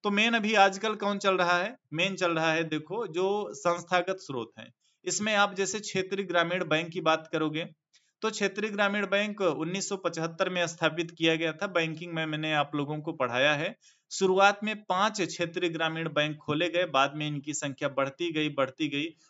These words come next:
और आज के टाइम में तो खैर काफी कम है। ये चीजें मैंने आपको पढ़ाई। अच्छा, यहाँ पे थोड़ा सा आप देख लो नाबार्ड के बारे में। नाबार्ड क्या है? उन्नीस सौ बयासी में इसकी स्थापना की जाती है ग्रामीण क्षेत्र में साख साधन को उपलब्ध करवाने के लिए।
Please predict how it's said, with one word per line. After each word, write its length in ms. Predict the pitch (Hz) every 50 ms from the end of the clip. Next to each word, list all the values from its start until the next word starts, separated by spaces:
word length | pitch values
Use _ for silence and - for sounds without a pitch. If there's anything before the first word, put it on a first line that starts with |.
| _ -
और 120 | 156 160
आज 300 | 165 - 156 160 170 165
के 140 | 165 180 175
टाइम 240 | 165 165 156 156 156
में 140 | 156 156 156
तो 100 | 175 165
खैर 260 | 160 - 156 151 151
काफी 360 | 151 143 139 131 - 156 156
कम 280 | 156 - 180 185 185 170
है। 260 | 147 151 156 - - _ _ _ _ _ _ _ _ _ -
ये 140 | 139 151 151
चीजें 260 | 156 151 135 135 147
मैंने 240 | 139 139 135 139 143
आपको 260 | 139 135 135 - 147
पढ़ाई। 320 | 139 - 127 120 123 143 147 _ _ - _ _ -
अच्छा, 160 | - - 185
यहाँ 260 | 170 175 175 180 202
पे 120 | 196 226
थोड़ा 280 | 214 - 196 202 202 202
सा 200 | 202 202 208 196
आप 120 | 190 185 170
देख 180 | 185 185 185
लो 100 | 185 202
नाबार्ड 540 | 208 185 165 151 147 147 147 151 156 151 135
के 100 | - 127
बारे 260 | 113 113 104 104 104
में। 140 | 107 110 - _ _ _
नाबार्ड 520 | 131 143 147 156 160 175 180 190 185 185 165
क्या 160 | 180 170 160
है? 220 | 147 151 165 165 _ _ _ _ _ _ _ _ _ _ _ _ _ _ _ _ _ _ - - - _ _
उन्नीस 300 | 170 190 208 247 247 240
सौ 80 | 262 233
बयासी 400 | 190 180 180 185 180 - 233 220
में 100 | 208 208
इसकी 280 | 202 202 - 208 202
स्थापना 420 | 196 - - 175 165 165 175 185 196
की 160 | 190 202 196
जाती 300 | 165 175 170 170 185 196
है 160 | 185 208 233
ग्रामीण 580 | 220 175 147 156 156 156 156 160 180 208 233 240
क्षेत्र 440 | 226 - - 180 170 170 - 165 160
में 180 | 165 196 233
साख 440 | 233 - - - 156 156 165 165 170
साधन 500 | 165 165 160 139 131 127 127 127 135 123
को 320 | 117 - 190 254 285 - _
उपलब्ध 400 | - 131 - 135 131 127 123 131
करवाने 440 | - - 123 120 113 113 104 104 104
के 140 | 104 - 117
लिए। 220 | 113 110 117 123